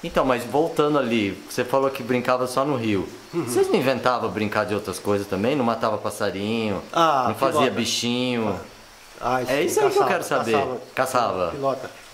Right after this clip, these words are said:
Speaker 1: Com pelota?
Speaker 2: É, tipo um bodoca, assim.
Speaker 1: Sim.
Speaker 2: Você entendeu? Uma vergonha assim, você lavra ela assim, põe duas linhas, aí faz uma casinha e puxa.
Speaker 1: Ah.
Speaker 2: Você entendeu? Aí puxa no passarinho e mata.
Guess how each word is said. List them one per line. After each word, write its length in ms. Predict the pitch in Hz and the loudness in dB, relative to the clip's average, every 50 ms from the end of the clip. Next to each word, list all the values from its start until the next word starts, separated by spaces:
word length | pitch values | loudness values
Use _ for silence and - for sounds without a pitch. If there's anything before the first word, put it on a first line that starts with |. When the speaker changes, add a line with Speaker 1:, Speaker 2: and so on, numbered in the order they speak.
| - - - - | -20 -16 -6 -4
Speaker 1:
Com 120 | 123 117 | -2 0
pelota? 640 | - 135 120 123 131 127 117 - 110 92 87 80 - | 0 0 2 2 2 2 0 0 -2 -2 -2 -4 -6
Speaker 2:
É, 320 | - - - - - - - | -12 -16 -18 -20 -16 -10 -6
tipo 240 | 156 165 - 170 | -6 -4 -4 -4
um 40 | 180 | -2
bodoca, 480 | 160 180 170 143 131 139 135 123 - 127 | 0 0 0 0 0 0 0 0 -2 -6
assim. 220 | - - - 117 107 104 - | -10 -12 -12 -14 -14 -12 -12
Speaker 1:
Sim. 420 | - - 123 120 113 104 95 85 87 - - - - | -8 -2 0 0 2 0 0 -4 -8 -12 -18 -18 -16
Speaker 2:
Você 80 | - | -14
entendeu? 340 | 110 - 117 110 110 143 139 | -12 -10 -8 -6 -4 -2 -2
Uma 160 | 135 139 127 | 0 0 -2
vergonha 560 | 110 104 131 135 117 110 110 123 131 127 123 120 | -2 -2 -2 -4 -4 -2 -2 0 0 2 0 -2
assim, 400 | 117 - - - 147 160 156 156 - | -4 -6 -8 -8 -6 -6 -6 -8 -10
você 160 | - 143 131 120 | -8 -8 -6 -4
lavra 360 | 127 135 131 120 - 113 139 | 0 0 2 2 0 0 -2
ela 160 | 143 131 120 117 | -4 -4 -4 -6
assim, 260 | - - - 151 151 - | -8 -12 -12 -12 -10 -4
põe 160 | - 156 151 135 117 131 | -2 -2 -2 -2 -2 -2
duas 200 | 180 208 170 143 | 0 2 2 2
linhas, 280 | 143 143 151 165 143 - - - - - - - - - - - | 0 -4 -4 -4 -6 -6 -10 -18 -20 -20 -20 -20 -20 -20 -12 -8
aí 100 | - 135 | -6 -4
faz 240 | 135 135 156 151 139 | -4 -2 -2 -2 -2
uma 100 | 156 147 | -2 -2
casinha 400 | - 147 135 123 110 127 143 147 | -2 -2 -2 -4 -2 -2 -2 -2
e 80 | 156 170 | -4 -4
puxa. 280 | 151 - 151 143 139 147 - - - - - - - - - - - - - | -6 -8 -8 -8 -8 -10 -12 -18 -18 -20 -20 -20 -20 -20 -20 -20 -18 -10 -8
Speaker 1:
Ah. 720 | - 110 117 117 120 123 123 131 135 131 131 135 123 98 92 - | -6 -4 -2 -2 -2 -4 -4 -4 -4 -4 -4 -4 -4 -4 -4 -6
Speaker 2:
Você 60 | 110 | -8
entendeu? 400 | 107 107 107 104 127 156 151 131 | -10 -10 -10 -6 -4 -2 -2 -2
Aí 100 | 131 131 | -2 -4
puxa 320 | 131 - 147 151 - - | -6 -8 -10 -10 -8 -8
no 80 | 139 147 | -10 -8
passarinho 480 | - 139 139 - - 113 113 123 139 | -8 -8 -8 -6 -6 -6 -4 -4 -4
e 40 | 147 | -4
mata. 200 | 139 117 110 - | -4 -4 -6 -6